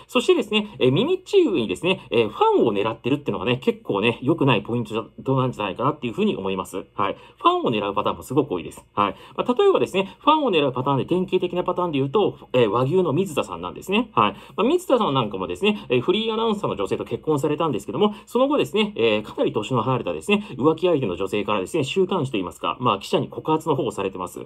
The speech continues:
はい。これ何で知り合ったかっていうと、その女性が水田さんのファンだったんですよね。はい。そしたらエスエヌエスでですね、まあ、えー、水田さんのエスエヌエスをフォローしたら、水田さんからディーエムが来てですね。はい。で、まあ、これはね、よくね、えー、近年の芸人さんたちがいるですね、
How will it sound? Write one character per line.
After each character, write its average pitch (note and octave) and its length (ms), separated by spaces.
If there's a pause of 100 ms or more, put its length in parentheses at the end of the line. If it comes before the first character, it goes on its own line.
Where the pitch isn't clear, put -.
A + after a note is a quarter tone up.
は G3 200
い。 D#3+ 60 (260)
こ C4 80
れ A#3+ 60
何 D#4+ 180
で A3+ 100
知 G3+ 100
り F#3 80
合 F3+ 40
っ F3+ 80
た F3+ 80
か D3+ 80
っ C#3+ 80
て D3 80
い D3+ 40
う D#3 40
と、 A3+ 280
そ - 120
の A#3+ 120
女 A3+ 120
性 B3 180
が A#3+ 140
水 C4+ 260
田 A3+ 80
さ A2+ 120
ん - 20
の F#2+ 80
フ - 100
ァ C4+ 80
ン C#4+ 80
だ D3 80
っ - 80
た F#2+ 80
ん F2 40
で D#2+ 80
す E2+ 60
よ G2+ 60
ね。 A3 280
は G2+ 180
い。 F#2+ 40 (180)
そ C4 140
し B3+ 60
た E4+ 80
ら C4+ 120
エ F3 80
ス - 120
エ A3+ 100
ヌ A3 100
エ A#3 40
ス A3 100
で - 80
で F#2 100
す - 100
ね、 G#3+ 200
ま D3 200
あ、 - 80
え A2 340
ー、 - 60
水 D#3 180
田 D3 60
さ B2+ 120
ん G2+ 40
の F#2 60
エ F#2+ 80
ス A#2 80
エ - 40
ヌ B2+ 40
エ B2+ 40
ス - 80
を G3 60
フ E3 120
ォ - 20
ロ C#3+ 100
ー - 20
し - 80
た G#3+ 60
ら、 G#3+ 120 (180)
水 A3+ 240
田 F#3+ 80
さ C#3+ 100
ん B2+ 80
か A#2 80
ら F#2 80
デ F#2 120
ィ D#3+ 80
ー G3 100
エ F3+ 40
ム F3+ 80
が F3 100
来 - 80
て - 100
で - 80
す - 80
ね。 G#3 200
は G#2 180
い。 - 60 (220)
で、 B3+ 220
ま G3 120
あ、 G#3 60
こ A3+ 100
れ B3+ 60
は C#4+ 80
ね、 D4 140
よ A#3 120
く C#3+ 100
ね、 D3 160
え A#2 100
ー、 B2 40
近 G#3+ 180
年 D#3+ 100
の G2 100
芸 A2+ 160
人 A2+ 140
さ B2 100
ん A2+ 40
た G#2+ 100
ち - 60
が F#2+ 80
い F#2+ 40
る F#2 80
で F#2 60
す - 80
ね、 G3 100